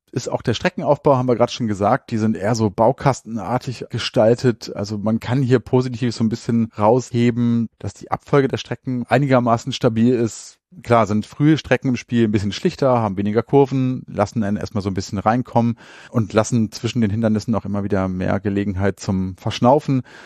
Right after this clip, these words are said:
Und die späteren Strecken lassen dafür in sehr kurzer Folge alles auf einen los, was Reaktion und Präzision abverlangt, sind also einfach ein bisschen herausfordernder. Und auch insgesamt wird man hier so ein bisschen rangeführt an die ganzen Dinge, die es so gibt, also die Waffenmechaniken, die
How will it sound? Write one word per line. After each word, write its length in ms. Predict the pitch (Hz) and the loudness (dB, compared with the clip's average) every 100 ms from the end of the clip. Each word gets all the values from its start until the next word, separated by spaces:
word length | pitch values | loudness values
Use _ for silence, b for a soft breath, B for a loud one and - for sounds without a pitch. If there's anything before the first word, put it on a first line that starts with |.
| B B | B B
Und 120 | 110 | -2
die 40 | 107 | -2
späteren 440 | - 117 120 107 | 2 0 2 -2
Strecken 640 | - 107 - 107 101 151 - | 0 -2 0 -4 -4 -8 -4
lassen 320 | 107 - 104 | -4 -2 -2
dafür 340 | 95 - 110 | -2 -2 -2
in 320 | 101 92 95 | -2 -2 -4
sehr 220 | 90 98 101 | -2 0 0
kurzer 300 | 110 - 98 | -2 -2 -2
Folge 400 | 101 98 104 104 | 2 2 2 2
alles 200 | 101 110 | 0 -2
auf 160 | - | -4
einen 200 | - 101 | -2 -2
los, 280 | 95 95 - | 0 -2 -4
was 280 | - 101 - - | -4 -4 -4 -4
Reaktion 560 | 95 95 - - 90 | 2 2 0 -4 -2
und 160 | 92 85 | -2 -6
Präzision 480 | - - 90 82 82 | -6 -6 -6 -6 -8
abverlangt, 480 | - - 85 87 _ B B | -6 -4 -4 -4 _ B B
sind 200 | - 98 | -6 0
also 160 | 87 85 | 0 0
einfach 220 | 82 82 | -2 -4
ein 80 | 80 | -6
bisschen 220 | - 85 | -8 -6
herausfordernder. 840 | 78 76 85 - 82 98 110 - - B B B B _ | -6 -6 -8 -6 -8 -8 -10 -10 -12 B B B B _
Und 160 | 120 120 | -2 0
auch 80 | |
insgesamt 600 | 156 160 - 139 139 123 | 0 -2 2 2 2 0
wird 140 | 131 131 | 0 2
man 300 | 120 117 110 B B B | 2 2 0 B B B
hier 160 | 127 117 | 2 4
so 80 | |
ein 40 | 117 | 4
bisschen 220 | 123 123 | 2 0
rangeführt 680 | 123 202 180 - 156 151 - | 0 2 0 0 4 4 2
an 140 | 117 131 | -2 0
die 80 | |
ganzen 320 | 123 123 123 113 | 0 -2 -2 0
Dinge, 240 | 131 127 | 2 2
die 100 | 110 | 0
es 100 | 113 | -4
so 120 | 117 | -2
gibt, 240 | 107 107 - | -2 -2 -4
also 180 | 101 | -4
die 160 | 98 95 | -2 0
Waffenmechaniken, 1040 | 113 - 110 - 104 104 101 - 95 95 | 0 0 -2 -2 -2 -2 -2 -4 -2 -4
die 380 | 90 98 95 98 | -4 -4 -2 -4